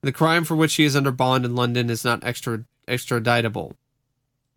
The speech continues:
In nineteen thirteen, Tumblety was mentioned as a Ripper suspect by Chief Invest-,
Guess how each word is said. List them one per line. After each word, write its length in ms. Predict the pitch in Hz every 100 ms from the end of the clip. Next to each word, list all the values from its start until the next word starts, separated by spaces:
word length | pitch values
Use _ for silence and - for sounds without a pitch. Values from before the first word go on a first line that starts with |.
| _ _ _ _ _ _ -
In 80 |
nineteen 320 | 123 147 165 151
thirteen, 400 | 143 135 147 131
Tumblety 480 | 151 156 147 151
was 160 | 139 131
mentioned 300 | 135 131 135
as 160 | 127 117
a 20 |
Ripper 300 | 131 - 127
suspect 460 | 131 123 - 120
by 100 | 120
Chief 340 | 117 - 165 156
Invest-, 500 | 139 131 123 -